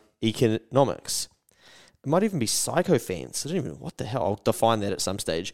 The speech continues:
Even those of us battling post-covid brain fog foe know the truth, though. If hard work was behind wealth, the richest person in the world would probably be a solo mum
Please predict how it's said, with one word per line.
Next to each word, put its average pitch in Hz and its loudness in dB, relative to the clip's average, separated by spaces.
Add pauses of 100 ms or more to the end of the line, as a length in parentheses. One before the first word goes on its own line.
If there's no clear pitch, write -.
(340)
Even 180 6
those 131 8
of 113 0
us 113 4
battling 127 2
post-covid 113 2
brain 113 2
fog 120 4
foe 104 2
know 107 2
the 107 -2 (800)
truth, 151 4
though. 62 -2 (320)
If 110 -4
hard 151 4
work 135 6
was 113 2
behind 107 2
wealth, 87 2
the 101 -2
richest 127 0
person 110 2
in 104 -2
the 101 0
world 101 2 (280)
would 113 0
probably 131 4
be 110 4
a 98 0
solo 113 4
mum 104 0